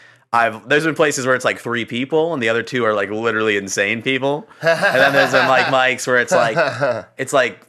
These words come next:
Speaker 1: there's nobody in there, and then, like, I do a set, then all of a sudden, like, twenty people come in, like, after, or, like,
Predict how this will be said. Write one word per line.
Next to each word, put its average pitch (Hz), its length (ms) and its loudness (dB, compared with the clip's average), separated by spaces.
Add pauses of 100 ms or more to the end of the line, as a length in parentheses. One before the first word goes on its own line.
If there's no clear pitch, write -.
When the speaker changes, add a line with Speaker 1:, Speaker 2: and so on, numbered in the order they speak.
Speaker 1:
there's 127 240 -4
nobody 123 400 0
in 113 120 0
there, 151 460 2 (100)
and 117 280 -2
then, 117 160 2
like, 110 160 2
I 113 80 2
do 123 100 -2
a 120 40 -4
set, 123 200 0
then 117 80 -2
all 120 80 2
of 113 60 0
a 113 60 -2
sudden, 113 320 0
like, 101 340 -2
twenty 110 260 -2
people 110 300 -4
come 117 180 -2
in, 117 160 2
like, 110 140 2
after, 110 800 0
or, 101 100 0
like, 98 340 -2